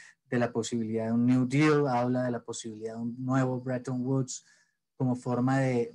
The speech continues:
de, de reconciliar o de hacer la cuadratura del círculo. Eh, la profesora Sastoque y el profesor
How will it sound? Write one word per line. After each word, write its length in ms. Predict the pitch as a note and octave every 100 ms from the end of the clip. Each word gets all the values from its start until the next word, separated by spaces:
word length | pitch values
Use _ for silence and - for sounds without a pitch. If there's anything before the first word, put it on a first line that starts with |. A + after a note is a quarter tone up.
| A2+
de, 300 | A2 A2 G#2+ -
de 300 | A2+ A2 A2
reconciliar 880 | A#2 A2 - A#2 - A2+ A#2+ D3
o 60 | C3
de 80 | G#2
hacer 200 | G#2 A2+
la 140 | B2+
cuadratura 480 | C#3+ A#2+ A2+ A#2+ B2
del 100 | A#2
círculo. 540 | A#2 F3 E3+ D#3+ D#3+ D#3+ - - - _ -
Eh, 280 | B2 A#2+ A#2
la 140 | A2+
profesora 400 | A2+ A#2 A2+ B2
Sastoque 500 | B2+ B2 - D3+ D3+
y 60 | C3+
el 80 | A#2
profesor 400 | A2+ - A2+